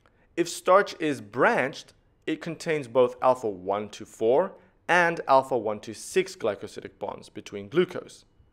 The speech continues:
and therefore it is referred to as amylopectin. Amylose and amylopectin are two forms of glucose polymers.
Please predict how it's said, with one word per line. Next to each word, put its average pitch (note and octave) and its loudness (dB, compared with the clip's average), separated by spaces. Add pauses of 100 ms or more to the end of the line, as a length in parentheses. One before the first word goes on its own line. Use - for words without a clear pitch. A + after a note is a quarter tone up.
(800)
and B2 -2
therefore C#3+ 4
it A2+ -4
is A2+ -6
referred G#2+ -2
to G#2 -6
as F#2+ -4
amylopectin. F#2 -4 (2000)
Amylose C3 4
and C3 0
amylopectin A#2+ -2 (460)
are C3 4
two A3 -6
forms G#2+ 0
of G#2+ -6
glucose G2 -10
polymers. B2 0